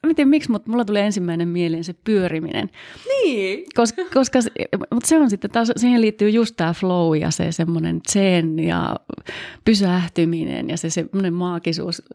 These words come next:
Speaker 1: Et varmaan siksi mä oon opetellut myös kehräämään lankaa, et siinäkin on joku
Speaker 2: <laughs>
Speaker 1: tommonen
Speaker 2: Siinä on pyörä.
Speaker 1: pyöri-, pyörimisliike, että onko
Speaker 2: Niin.
Speaker 1: joku, joku hypnoosi,
Speaker 2: Totta.
Speaker 1: mikä siellä sitten on.
Speaker 2: Aika hyvä. No, mutta tää oli just jännä, kun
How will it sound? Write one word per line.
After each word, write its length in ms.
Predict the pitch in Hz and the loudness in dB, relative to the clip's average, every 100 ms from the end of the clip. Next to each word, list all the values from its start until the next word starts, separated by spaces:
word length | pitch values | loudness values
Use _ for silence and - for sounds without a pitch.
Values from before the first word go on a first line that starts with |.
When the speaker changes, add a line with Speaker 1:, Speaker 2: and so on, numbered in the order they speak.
| _ - | _ -10
Speaker 1:
Et 240 | - - - | -10 -12 -6
varmaan 260 | 196 196 | 0 2
siksi 240 | 196 214 196 | 2 0 -2
mä 100 | 180 | -4
oon 60 | |
opetellut 420 | 175 175 175 180 185 | -2 -4 -2 -2 0
myös 260 | 185 185 - - _ | -2 -2 -8 -14 _
kehräämään 580 | 208 208 190 185 190 202 | 2 2 2 0 0 2
lankaa, 560 | 214 220 180 156 160 208 | 2 2 2 2 4 4
et 80 | 208 | 2
siinäkin 360 | - 247 269 233 | 4 4 4 4
on 60 | 233 | 4
joku 220 | 277 262 | 4 2
Speaker 2:
<laughs> 20 | |
Speaker 1:
tommonen 360 | 240 240 226 269 | 2 2 2 4
Speaker 2:
Siinä 140 | 262 | 2
on 60 | - | -2
pyörä. 580 | 247 262 254 233 226 262 | -8 -2 2 2 2 -2
Speaker 1:
pyöri-, 560 | - - 403 427 466 | -2 -6 -4 0 0
pyörimisliike, 920 | 349 247 240 208 196 233 - 214 226 226 | 2 4 4 2 0 0 0 0 0 0
että 160 | - 240 - | -2 -2 -2
onko 240 | 254 - 302 | -2 -2 -2
Speaker 2:
Niin. 400 | 311 269 269 262 | -2 0 -2 -2
Speaker 1:
joku, 360 | - - 208 - - - | -4 -6 -10 -10 -14 -10
joku 320 | 233 175 190 | -6 -2 -2
hypnoosi, 720 | 190 208 208 196 175 226 - - - | -2 -4 -6 -2 -2 -2 -4 -6 -6
Speaker 2:
Totta. 160 | 330 311 | -2 2
Speaker 1:
mikä 380 | 302 269 285 294 269 | 2 0 0 0 0
siellä 380 | 202 - 240 - | 0 -2 -6 -6
sitten 500 | 214 - - 196 - | -10 -12 -8 -6 -4
on. 220 | 175 180 214 - - - - - - - 220 | -2 -4 -6 -12 -14 -14 -20 -20 -20 -12 -4
Speaker 2:
Aika 260 | 202 190 | -4 -2
hyvä. 360 | 196 180 175 226 - _ | -6 -4 -4 -4 -6 _
No, 80 | 240 | -10
mutta 120 | 247 | -4
tää 120 | - 415 | 0 2
oli 140 | 440 | 2
just 160 | 453 - | 0 0
jännä, 300 | 427 359 214 | 0 2 0
kun 200 | 220 208 | -2 -6